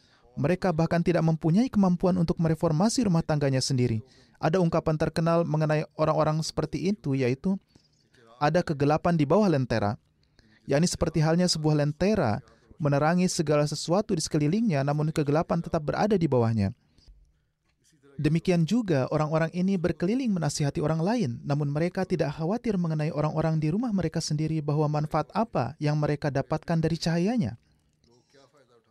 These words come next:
Namun Nabi sallallahu alaihi wasallam sadar akan kenyataan bahwa kerabatnya harus diterangi oleh cahaya yang ingin beliau sallallahu alaihi wasallam sebarkan ke seluruh dunia. Beliau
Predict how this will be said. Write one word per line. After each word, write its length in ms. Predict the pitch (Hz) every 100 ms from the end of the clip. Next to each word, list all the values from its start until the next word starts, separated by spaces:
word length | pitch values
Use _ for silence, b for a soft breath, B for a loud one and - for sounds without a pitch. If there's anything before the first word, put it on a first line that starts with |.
| _
Namun 320 | 147 165 196 180
Nabi 320 | 185 226 240
sallallahu 480 | 190 175 170 170 165
alaihi 160 | 165
wasallam 320 | 156 185 180
sadar 320 | - 233 220 165
akan 240 | 147 160 156
kenyataan 640 | 156 147 185 220 127 113 b b b -
bahwa 300 | 147 151 -
kerabatnya 560 | 156 139 170 196 190
harus 400 | 151 196 262 220
diterangi 400 | 190 175 165 170
oleh 240 | 156 160 -
cahaya 400 | 160 165 165 160
yang 160 | 156 -
ingin 240 | 247 226
beliau 320 | 175 156 151 151
sallallahu 400 | 160 156 151 151
alaihi 160 | 151
wasallam 320 | 147 165 151
sebarkan 480 | 156 143 156 170 170
ke 140 | 165 165
seluruh 320 | 180 262 226
dunia. 400 | 156 123 113 120 - _ _ _ 147 131 107 _ _ _ _ _ _ _ _ 120 - 135
Beliau 480 | 151 151 233 175 135